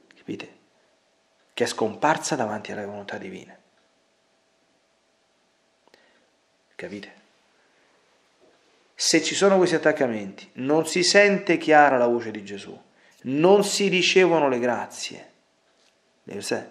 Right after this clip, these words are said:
e non ci si innamora veramente di Lui. La via della divina volontà, ho detto tante volte, è via di amore. Amore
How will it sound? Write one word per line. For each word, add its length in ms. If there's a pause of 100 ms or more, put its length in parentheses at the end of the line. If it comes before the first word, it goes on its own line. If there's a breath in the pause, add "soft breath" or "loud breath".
(560 soft breath)
e 140
non 280
ci 140
si 140
innamora 420
veramente 540
di 100
Lui. 300 (1300 soft breath)
La 180
via 200
della 180
divina 280
volontà, 640
ho 20
detto 180
tante 220
volte, 440 (100)
è 340
via 800
di 500 (420)
amore. 1040 (1000 soft breath)
Amore 1000